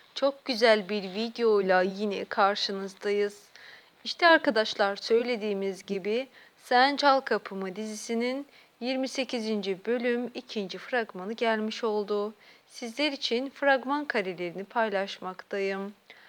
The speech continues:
Herkes çok mutlu. Oyuncular hepsi bir arada ve çok eğlenceli görüntülerle akıllarda kalacaktır. Muhteşem bir düğünümüz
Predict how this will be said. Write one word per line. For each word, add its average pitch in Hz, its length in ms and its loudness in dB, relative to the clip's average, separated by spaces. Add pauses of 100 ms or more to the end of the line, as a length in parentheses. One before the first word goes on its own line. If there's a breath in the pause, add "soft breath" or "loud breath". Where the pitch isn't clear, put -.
(100)
Herkes 269 640 2
çok 180 300 -6
mutlu. 202 580 -6 (340 loud breath)
Oyuncular 262 560 6
hepsi 233 460 -2 (120)
bir 190 140 -6
arada 180 460 -2 (120)
ve 220 260 0 (1080)
çok 277 240 0
eğlenceli 208 680 4
görüntülerle 247 720 2
akıllarda 185 680 -2
kalacaktır. 190 880 -6 (480 loud breath)
Muhteşem 262 640 -2
bir 214 240 0
düğünümüz 214 720 -2